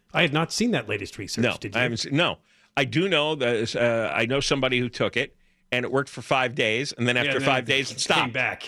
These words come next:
Speaker 1: right,
Speaker 2: Yeah, it came
Speaker 1: covid.
Speaker 2: back. I know two
Speaker 1: The, the
Speaker 2: people that
Speaker 1: symptoms
Speaker 2: happened
Speaker 1: came
Speaker 2: to.
Speaker 1: back, right.
Speaker 2: Right.
Speaker 1: That's pretty, that's what happened to Biden. But he's over
Speaker 2: Right,
Speaker 1: sixty-five,
Speaker 2: exactly.
Speaker 1: so.
Speaker 2: But that wasn't the way they were selling Paxlovid. They sold Paxlovid, uh, Paxlovid, "Oh, this is an absolute stop,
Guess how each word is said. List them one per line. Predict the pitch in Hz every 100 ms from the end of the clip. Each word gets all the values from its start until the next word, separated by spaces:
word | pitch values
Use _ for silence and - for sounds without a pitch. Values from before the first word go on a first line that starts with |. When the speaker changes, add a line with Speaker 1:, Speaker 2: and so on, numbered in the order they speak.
| -
Speaker 1:
right, |
Speaker 2:
Yeah, | 156
it | 110
came | 156 151
Speaker 1:
covid. |
Speaker 2:
back. | 143 117
I | 131
know | 143 147
two | 208
Speaker 1:
The, | 123
the |
Speaker 2:
people | 170 127
that | 135
Speaker 1:
symptoms | 117 117
Speaker 2:
happened | 107 -
Speaker 1:
came | 127
Speaker 2:
to. |
Speaker 1:
back, | 127 104 104
right. | 120 127
Speaker 2:
Right. | 156 90 _ _ _ _ -
Speaker 1:
That's | 185 -
pretty, | 185 135
that's | 233 -
what | 262
happened | 247 262 247
to | 226
Biden. | 254 320 226 - _ _ _ _ -
But | 117 117
he's | 175
over | 127 -
Speaker 2:
Right, | 180 170
Speaker 1:
sixty-five, | - - -
Speaker 2:
exactly. | - 208 180 151
Speaker 1:
so. | - _ _ -
Speaker 2:
But | 190 143
that | 190 190
wasn't | 180 175 170 160
the | 165
way | 147 165 160
they | 147
were | 143
selling | 135 - 185 180 127
Paxlovid. | 117 101 - 107 104 117
They | 127
sold | - 175 165
Paxlovid, | 147 127 - 123 117 113 -
uh, | 110
Paxlovid, | 120 104 127 120 117 120
"Oh, | 190 180
this | 196 165
is | 151
an |
absolute | 156 185 - 165 147
stop, | - - 143 131